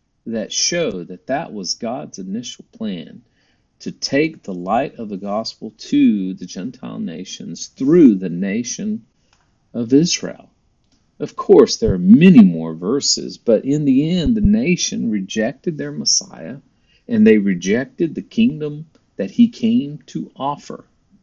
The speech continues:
And understand, Matthew, Mark, Luke, John,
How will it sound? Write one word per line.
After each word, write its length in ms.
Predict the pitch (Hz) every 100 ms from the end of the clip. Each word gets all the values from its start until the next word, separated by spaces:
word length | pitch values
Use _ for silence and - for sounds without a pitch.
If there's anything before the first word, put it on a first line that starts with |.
| _ _ _ _ _ _ _ _ -
And 160 | 107 123
understand, 800 | 165 160 - 190 202 117 82 90
Matthew, 460 | 135 160 - 101
Mark, 480 | 90 117 160 131 -
Luke, 400 | 113 156 147 -
John, 500 | 120 143 147 98 82